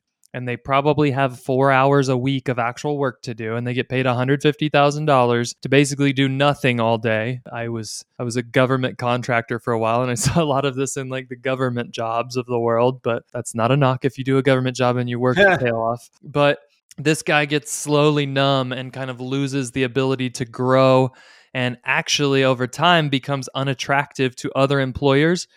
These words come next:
Speaker 1: He
Speaker 2: Mm.
Speaker 1: becomes unattractive to his wife. He
Speaker 2: True.
Speaker 1: becomes unattractive to his children.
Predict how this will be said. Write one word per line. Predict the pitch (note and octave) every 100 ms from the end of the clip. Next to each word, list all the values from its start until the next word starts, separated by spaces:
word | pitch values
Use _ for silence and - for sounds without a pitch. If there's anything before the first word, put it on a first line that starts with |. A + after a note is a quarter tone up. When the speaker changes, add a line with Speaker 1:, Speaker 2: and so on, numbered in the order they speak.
| _
Speaker 1:
He | D3+
Speaker 2:
Mm. | C3 A#2
Speaker 1:
becomes | G#2+ A#2+ B2 A#2
unattractive | A#2+ A#2+ - A#2 - A#2
to | - A2+
his | G#2+
wife. | G2+ G#2+ C#3 - - _ _
He | A#2+
Speaker 2:
True. | A2 - C3
Speaker 1:
becomes | B2+ A2 - - -
unattractive | B2 A2+ B2+ A2+ B2 -
to | A#2+
his | A2 G#2
children. | - A#2+ B2 C#3+ D#3+